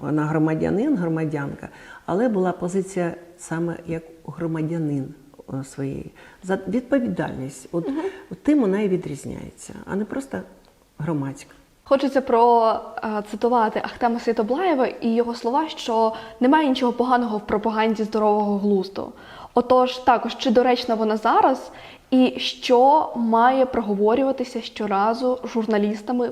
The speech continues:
Speaker 2: в наші часи?
Speaker 1: Це дуже доречна його думка, і я думаю, що її потрібно меседжем поставити на ка-, на кожному каналі, е, скажімо так, навіть даже в марафоні, е, той, що ми сьогодні бачимо по телебаченню. Взагалі,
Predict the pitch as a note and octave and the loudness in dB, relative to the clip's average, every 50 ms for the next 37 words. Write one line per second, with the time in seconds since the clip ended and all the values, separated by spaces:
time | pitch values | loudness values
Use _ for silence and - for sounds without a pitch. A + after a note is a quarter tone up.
0 | - - G3 F#3 G#3 G3+ - A#3 A3 - G#3+ - - - - - - - - - | -4 -4 -2 -2 -2 -4 -6 -10 -12 -12 -16 -16 -14 -12 -12 -12 -12 -14 -14 -2
1 | - G3+ F3+ D#3+ - - - - E3 D#3+ D3+ F#3+ A3 G3+ F3 D#3 D#3+ D3+ C#3+ D3+ | 2 2 2 2 -2 -8 -6 -2 -2 2 4 4 4 4 2 2 0 0 2 2
2 | D3+ D3 D3 C#3+ C#3 - - - D3 D3 D3 C#3+ D3+ D3 D3+ D#3 D#3 F#3+ A3+ A#3+ | 2 2 2 0 -2 -4 -8 -6 -6 -6 -4 -4 -6 -6 -2 -2 0 0 0 -2
3 | A#3 - D#3+ D#3 D3+ - - D3+ D3+ D#3 E3 E3+ E3 D#3 D#3+ D#3 D#3 D3+ D3+ D3+ | -2 -4 -6 -6 -6 -4 -2 -2 0 0 0 0 0 0 0 0 0 0 -2 -4
4 | - - D#3 D3+ - - - - D3 D3+ D3 D3 D3 D3+ D#3 D#3 D3+ D3+ D3+ - | -6 -6 -6 -4 -4 -8 -6 -4 -4 -2 0 0 2 2 2 2 2 0 -2 -6
5 | C#3+ C3+ - D3 C#3+ C#3 - C#3+ - - - D3 C#3+ C3+ C#3+ C#3+ - - C3+ C#3 | -6 -6 -6 -8 -8 -6 -8 -8 -8 -8 -6 -6 -4 -4 -6 -6 -6 -6 -4 -4
6 | C#3+ C#3+ C#3+ - D#3+ D#3 D#3 - F3 D#3+ D3+ D#3 - D3+ D3 C#3+ C#3 C#3 C#3 C#3+ | -6 -6 -6 -6 -6 -6 -4 -2 -2 -2 -2 -2 -4 -4 -4 -4 -4 -6 -6 -6
7 | C#3+ - - D3 D3 D3+ D3+ E3 F#3 F#3+ F3+ D#3+ D#3+ - - - - - - - | -8 -8 -8 -6 -6 -6 -6 -6 -6 -6 -6 -6 -8 -10 -16 -20 -18 -18 -18 -18
8 | - - - D3+ D3+ D3+ D3 D3 D3+ D3+ C#3+ - - - D#3 D3+ D#3 D#3 D#3 D3+ | -12 -8 -6 -4 -2 -2 -2 -2 -4 -4 -6 -8 -6 -4 -4 -2 -2 -2 -2 -2
9 | D#3 D3 C#3+ C#3 - - D#3 D3+ D3+ D3 D3+ D3+ D3+ D#3 D#3 D#3+ D#3 D3+ D#3 D#3 | -2 -2 -4 -4 -6 -6 -4 -4 -4 -4 -4 -4 -2 0 0 0 0 -2 -4 -6
10 | - - E3 E3+ F3 F3 D#3+ D#3 - - - - - - - - - - - G#2+ | -4 -4 -2 -2 -2 -2 -6 -8 -12 -16 -20 -20 -20 -20 -20 -20 -18 -10 -8 -6
11 | D3+ D3+ D3+ D3+ - E3 D3+ D#3 - - D3 C#3+ D3 C#3+ C3+ - - - - D#3 | -4 -4 -4 -2 -2 -2 -2 -2 -4 -6 -6 -4 -4 -4 -4 -6 -6 -4 -2 -2
12 | D3 D3 C#3+ D3 D3 C#3 C#3 - - C#3+ C#3 - - C#3 - C#3+ C#3+ D3 C#3+ C#3 | 0 0 -2 -2 -2 -4 -6 -6 -8 -8 -8 -8 -10 -10 -8 -6 -6 -4 -4 -4
13 | C#3+ C#3 C#3 - - D#3 D3+ D3 D#3 F3 F#3+ G#3+ B3 B3+ G#3 E3+ D3+ C#3+ | -4 -4 -6 -6 -8 -8 -8 -4 -2 0 0 2 4 4 6 4 4 2